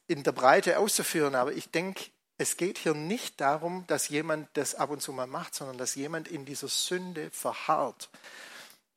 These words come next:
Und deswegen glaube ich, dass es schon auch so formuliert ist, dass es eben ein Dieb ist, ein Habsüchtiger, ein Trinker, ein Lästerer, ein Räuber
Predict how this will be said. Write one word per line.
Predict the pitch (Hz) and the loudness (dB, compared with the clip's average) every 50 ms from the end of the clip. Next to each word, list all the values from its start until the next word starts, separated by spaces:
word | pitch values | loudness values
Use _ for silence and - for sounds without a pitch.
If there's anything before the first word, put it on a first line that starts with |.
| _ _ _ | _ _ _
Und | 160 139 | -4 0
deswegen | 151 - - 170 160 175 175 180 180 - _ _ _ _ _ _ | 0 2 4 4 4 4 2 -2 -4 -8 _ _ _ _ _ _
glaube | - 165 147 147 190 226 220 208 | 4 6 8 8 8 8 4 2
ich, | 196 - - - - _ _ _ _ _ | 0 -2 -4 -6 -8 _ _ _ _ _
dass | 170 147 - | 2 2 2
es | - 175 | 2 2
schon | - - 180 196 202 | 2 2 2 0 2
auch | - - 165 - | 2 2 4 4
so | - 196 190 | 4 2 2
formuliert | 185 - - 170 156 151 151 160 196 277 185 - - | 2 4 2 2 2 2 -2 0 2 0 0 0 -4
ist, | - 131 120 - - - - _ _ - _ _ _ - _ - _ _ | -10 -6 -2 -2 -2 -2 -4 _ _ -20 _ _ _ -20 _ -20 _ _
dass | 147 147 156 - | 0 2 2 2
es | 156 - - - | 0 -2 0 2
eben | - 135 139 143 147 143 143 135 _ _ _ _ _ _ _ _ _ _ _ _ _ _ _ _ _ _ _ _ _ _ _ _ _ _ _ _ _ _ _ _ _ _ _ _ _ | 4 6 6 4 2 -2 -6 -6 _ _ _ _ _ _ _ _ _ _ _ _ _ _ _ _ _ _ _ _ _ _ _ _ _ _ _ _ _ _ _ _ _ _ _ _ _
ein | - 123 127 | -8 -8 -6
Dieb | 120 143 147 151 151 - | -6 -4 -4 -4 -2 -4
ist, | 131 - - - - | -4 -4 -4 -4 -2
ein | - 117 120 - | -4 -4 0 4
Habsüchtiger, | 143 139 143 - - 151 123 - - 131 120 - - | 4 4 4 4 0 -2 -2 -4 -4 -2 -2 -2 -2
ein | 135 123 | -4 -8
Trinker, | - - 156 151 165 - - - | -4 -4 -4 -4 -2 -4 -4 -4
ein | - 127 113 | -4 -8 -4
Lästerer, | 107 127 143 - - - 127 117 - - | -2 0 0 0 0 0 -2 -2 -2 -4
ein | 131 117 | -6 -4
Räuber | 113 117 127 143 151 139 139 107 - | 2 2 4 4 4 2 0 -4 -4